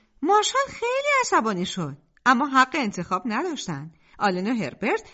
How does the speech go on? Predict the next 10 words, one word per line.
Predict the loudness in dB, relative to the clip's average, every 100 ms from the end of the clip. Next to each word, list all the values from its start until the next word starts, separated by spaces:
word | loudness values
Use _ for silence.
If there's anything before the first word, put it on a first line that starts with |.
| -4
لباسا | -2 0 -4 -6
رو | -6
پوشیدن. | -6 -10 -12 -14 -16 -20 -20 -18 2
آلن | 4 4 0 -2 -2
آجودان | 4 4 4 2 4 4
شد | 0 0
و | 0 2
هربرت | 0 0 0 0 0 0
مارشال | 2 4 2 0 -2 -2
مرسکوف. | -4 -8 -2 2 2